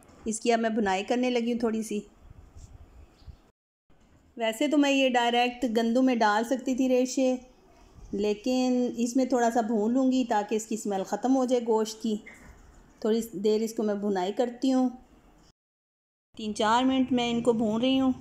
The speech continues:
तो फिर मैं इनको गंदम में डाल दूँगी। और गंदम को अच्छी तरह से घोटा लगाना है आपने,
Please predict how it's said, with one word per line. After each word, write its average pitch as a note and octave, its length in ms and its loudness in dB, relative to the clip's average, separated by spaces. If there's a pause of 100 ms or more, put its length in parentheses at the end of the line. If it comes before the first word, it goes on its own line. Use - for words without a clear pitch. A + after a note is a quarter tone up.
(840)
तो F#3+ 520 -2
फिर B3 180 2
मैं A#3+ 240 0
इनको A3+ 320 0 (280)
गंदम G#3 300 0
में C4 120 2
डाल B3 280 2
दूँगी। A3 400 -2 (540)
और G3 300 -4
गंदम G#3+ 360 0
को A#3+ 100 0
अच्छी A#3 240 -2
तरह A#3 240 0
से A3+ 120 0
घोटा G#3+ 320 0
लगाना B3 360 2
है A#3+ 60 0
आपने, G#3+ 420 -2